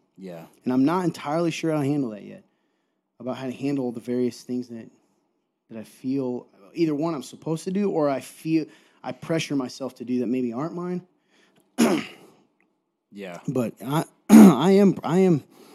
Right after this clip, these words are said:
Speaker 2: I don't like admitting this, but I'm trying to get better so I don't go through the, the grumpy stage I went through, you know. A while back, <clears throat> several months ago or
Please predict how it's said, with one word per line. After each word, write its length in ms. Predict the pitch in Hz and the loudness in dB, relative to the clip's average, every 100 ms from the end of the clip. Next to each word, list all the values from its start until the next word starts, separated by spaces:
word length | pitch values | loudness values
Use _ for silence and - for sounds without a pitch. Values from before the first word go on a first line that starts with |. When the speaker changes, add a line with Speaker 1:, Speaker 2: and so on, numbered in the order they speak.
| - - | -10 -2
Speaker 2:
I 40 | |
don't 120 | 160 | 0
like 160 | 143 131 | 0 -4
admitting 300 | 110 131 104 | -6 -8 -8
this, 120 | 101 | -14
but 100 | - | -16
I'm 60 | 110 | -14
trying 180 | - 156 | -8 -6
to 60 | |
get 120 | 131 113 | -6 -8
better 200 | 131 123 | -8 -8
so 140 | 127 | -10
I 40 | |
don't 100 | 120 | -10
go 100 | 113 | -6
through 200 | 127 127 | -6 -4
the, 220 | 110 104 90 | -6 -6 -14
the 100 | 113 | -16
grumpy 320 | 104 123 113 113 | -10 -8 -6 -8
stage 260 | - 123 | -8 -6
I 60 | 107 | -4
went 180 | 117 - | -4 -4
through, 300 | 120 113 - | -8 -8 -8
you 140 | 110 | -8
know. 200 | 107 107 _ _ _ _ _ _ _ - | -8 -10 _ _ _ _ _ _ _ -10
A 60 | 98 | -4
while 200 | 104 101 | -4 -4
back, 400 | 113 113 95 - _ _ _ | -4 -4 -6 -14 _ _ _
<clears throat> 240 | - - | -16 -14
several 280 | - 117 110 | -8 -4 0
months 260 | 110 113 | 0 -2
ago 240 | 107 110 107 | -4 -4 -4
or 180 | 101 | -6